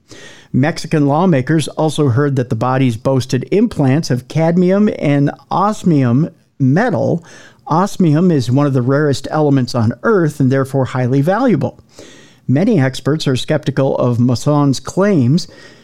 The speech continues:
Navy Lieutenant Ryan Graves, who took part in U S congressional hearings about unidentified anomalous phenomena, criticized Masson's activities as a stunt. Elsa Tomasto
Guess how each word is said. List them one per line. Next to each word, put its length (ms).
Navy 320
Lieutenant 640
Ryan 380
Graves, 540
who 80
took 240
part 260
in 160
U 100
S 100
congressional 580
hearings 360
about 240
unidentified 720
anomalous 560
phenomena, 720
criticized 680
Masson's 460
activities 500
as 160
a 80
stunt. 640
Elsa 720
Tomasto 1120